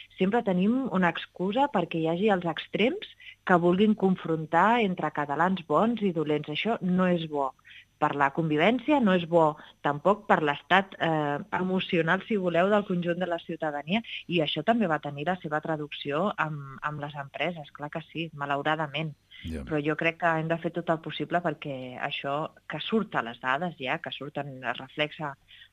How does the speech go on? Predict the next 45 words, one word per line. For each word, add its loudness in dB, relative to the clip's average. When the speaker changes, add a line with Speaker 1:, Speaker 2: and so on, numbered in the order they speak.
Speaker 1:
amb 0
les -4
estadístiques, -4
eh, -4
sigui -2
un -4
tema, 0
mm, -10
que -2
va 2
passar -6
la -2
tardor -4
del -4
disset 2
i -2
que, 0
eh, -6
estem -4
superant, -8
i -16
que -14
estem -16
superant -14
entre -16
tots. -10
Speaker 2:
Eh, 2
a 4
Madrid, 2
eh, 4
es -2
veu 4
una 2
cosa, 6
a 8
Barcelona 4
es 2
veu 6
una 2
altra. 4
Efectivament, 2
<clears throat> 8
hem 2
sabut, 6
<clears throat> 0